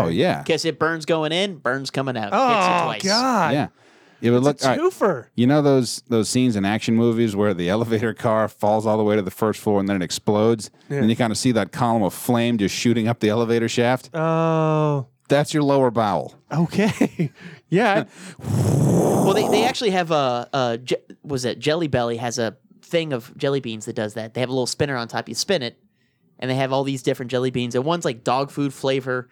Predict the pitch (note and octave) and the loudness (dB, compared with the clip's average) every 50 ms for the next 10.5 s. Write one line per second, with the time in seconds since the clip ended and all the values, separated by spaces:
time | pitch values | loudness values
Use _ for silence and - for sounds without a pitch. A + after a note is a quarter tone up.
0 | _ - - F#3+ F#3 D#3+ A#2 - - D#3+ F3+ A3 G#3+ E3 C#3+ C#3+ G#3+ - - - | _ -4 0 0 2 0 0 -2 -2 0 0 0 -2 -2 -4 -4 -4 -6 -6 -6
1 | D3+ E3+ D#3+ D3 - _ _ _ - - - F3+ F#3 G3 C#4+ A#3+ G#3 F#3+ - A#3+ | -4 -4 -4 -4 -6 _ _ _ -12 -6 -2 0 2 2 2 2 0 0 0 -2
2 | G#3+ D#3 E3 D3 - F3 G3 B3 A#3+ F3 D3+ C3+ - - - D#3 E3+ G#3+ B3+ B3 | -4 -4 -4 -10 -6 -2 -2 -2 -2 -2 -4 -4 -6 -6 -6 -4 -4 -2 -2 -2
3 | G3+ F3 E3 C#3+ C#3+ D3 D3 D3+ D3+ D3+ D3+ C#3+ B2+ - _ _ _ _ _ - | -2 -2 0 0 0 -2 -2 -2 -4 -4 -6 -8 -10 -12 _ _ _ _ _ -6
4 | F3+ F3 - F3 D#3 - D3 C3+ B2+ B2 - - D3 - - E3+ D3+ C#3 - E3+ | -6 -4 -2 -4 -4 -4 -4 -6 -8 -8 -6 -6 -4 -2 0 -2 -2 -2 -4 -6
5 | F#3 F3+ D3+ C3+ E3 F#3+ E3+ C#3+ G2+ E2+ - - _ _ _ _ _ - - G3 | -4 -4 -2 -2 -2 0 -2 -4 -6 -8 -10 -18 _ _ _ _ _ -4 0 0
6 | G#3+ A3 G#3+ A3 A3 A3 A#3 A3+ F#3 D#3 G#3+ G3+ F3+ G3 A3+ A#3 F3+ D#3 C3+ C3 | 2 2 4 4 4 4 4 2 2 0 -2 -2 0 0 0 0 0 -2 -4 -2
7 | D#3 F3 F3+ D#3 C3 - _ _ _ - E3+ F3 F3 F3 F3 E3 D3+ - _ - | 0 0 0 0 -2 -6 _ _ _ 2 2 4 4 2 2 -2 -4 -6 _ -6
8 | C3+ D3 D3 - - - - - - - - - - _ _ _ _ _ _ _ | 0 0 0 0 -2 -8 -6 -6 -6 -8 -12 -20 -20 _ _ _ _ _ _ _
9 | _ _ _ - D3 B2+ A2 G2 A#2+ B2+ B2+ C3 B2 B2 B2 A#2+ A#2 A2+ - - | _ _ _ -2 0 0 0 0 0 0 2 2 2 2 2 0 0 -2 -2 0
10 | B2 A2+ G#2+ G#2 G#2 A#2 D3+ F3 G2 D#2 | 0 0 2 2 2 2 2 2 2 0